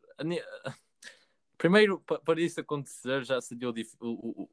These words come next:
o, não é? Já seria difícil o suficiente, mas agora estamos a falar de co-, coisas completamente diferentes.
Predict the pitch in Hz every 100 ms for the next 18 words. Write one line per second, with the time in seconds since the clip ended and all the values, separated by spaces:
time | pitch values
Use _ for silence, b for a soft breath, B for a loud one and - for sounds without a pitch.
0 | - 117 113 113 131 127 131 131 117 117
1 | 113 127 - 113 - - 98 - 131 160
2 | 143 143 143 131 135 139 147 - 139 131
3 | 117 - 107 - 139 131 131 131 127 -
4 | - 127 113